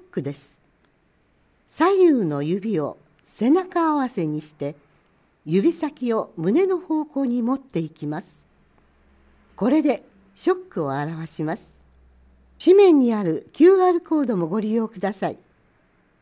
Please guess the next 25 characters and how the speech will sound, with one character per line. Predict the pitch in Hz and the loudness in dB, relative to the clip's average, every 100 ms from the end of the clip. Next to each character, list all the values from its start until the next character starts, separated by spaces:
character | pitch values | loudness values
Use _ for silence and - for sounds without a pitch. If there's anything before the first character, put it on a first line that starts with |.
| _ _ _ _ _ _ _ _ _ _ - | _ _ _ _ _ _ _ _ _ _ -6
ま | 202 262 | -4 -2
た、 | 277 - _ - | -2 -4 _ -4
過 | 359 | -2
去 | 359 262 | 0 0
の | 175 - | 0 -4
手 | 233 | -2
話 | 311 | 0
動 | 285 277 214 | 0 -2 -2
画 | 160 | -4
は | 139 160 _ _ _ | -6 -12 _ _ _
市 | - 294 180 | -4 -4 -2
ウ | |
ェ | 277 370 | 0 0
ブ | |
サ | 359 349 | 0 -2
イ | 330 | -2
ト | 202 | -6
か | 175 | -6
ら | 160 | -6
視 | 160 | -8
聴 | - 233 220 | -10 -8 -6
で | 190 | -8
き | 185 | -6
ま | 165 247 | -8 -10
す。 | _ | _